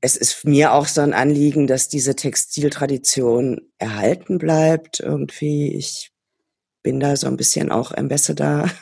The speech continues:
<laughs> Botschafter für die japanischen Garne und auch für die japanische Textilherstellung. Leider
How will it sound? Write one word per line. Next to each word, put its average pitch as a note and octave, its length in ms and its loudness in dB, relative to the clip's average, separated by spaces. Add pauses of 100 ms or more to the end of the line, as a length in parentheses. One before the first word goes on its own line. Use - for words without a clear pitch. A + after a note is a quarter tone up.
(120)
<laughs> - 240 -16
Botschafter D3 600 0
für C#3+ 200 -2
die C3+ 100 -2
japanischen C3+ 680 -2
Garne C#3+ 340 2
und C#3 140 -2
auch G#2 160 -2
für - 200 -4
die C3+ 220 -2 (840)
japanische C#3 680 2
Textilherstellung. C#3+ 1400 2
Leider C3 760 2